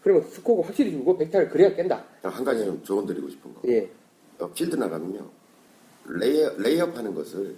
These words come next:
Speaker 1: 예.
Speaker 2: 레이아웃 한다고 얘기하는 분들이 계세요.
Speaker 1: 아, 레이아웃 한다고?
Speaker 2: 레이-, 이제 이렇게 가니까
Speaker 1: 아,
Speaker 2: 레이아웃
Speaker 1: 아,
Speaker 2: 같잖아요.
Speaker 1: 아, 아, 예, 예, 예.
Speaker 2: 레이아웃은 이거를,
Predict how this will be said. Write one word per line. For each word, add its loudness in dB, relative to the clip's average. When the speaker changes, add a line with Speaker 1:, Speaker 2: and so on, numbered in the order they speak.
Speaker 1:
예. 2
Speaker 2:
레이아웃 2
한다고 -8
얘기하는 -14
분들이 -18
계세요. -20
Speaker 1:
아, -8
레이아웃 4
한다고? -2
Speaker 2:
레이-, 2
이제 -4
이렇게 -2
가니까 -2
Speaker 1:
아, 0
Speaker 2:
레이아웃 6
Speaker 1:
아, -2
Speaker 2:
같잖아요. 2
Speaker 1:
아, 4
아, 2
예, 2
예, -2
예. -6
Speaker 2:
레이아웃은 2
이거를, -2